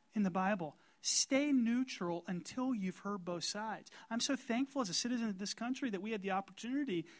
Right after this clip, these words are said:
to hear both sides. But stay neutral. Let's pray. Heavenly Father, I just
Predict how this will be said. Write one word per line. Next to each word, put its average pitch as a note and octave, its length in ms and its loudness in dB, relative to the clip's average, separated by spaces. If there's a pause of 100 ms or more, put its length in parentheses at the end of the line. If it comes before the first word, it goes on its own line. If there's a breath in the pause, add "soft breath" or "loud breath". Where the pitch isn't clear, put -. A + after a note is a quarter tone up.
(120 loud breath)
to G3 80 0
hear C4 200 4
both F3+ 260 2
sides. - 720 -4 (2000)
But F#3+ 100 -4
stay B3 320 4
neutral. A3 600 0 (2250)
Let's D#3+ 160 0
pray. C#3+ 280 -10 (3000 soft breath)
Heavenly A3+ 400 6
Father, G#3 680 4
I G3 120 -4
just - 440 0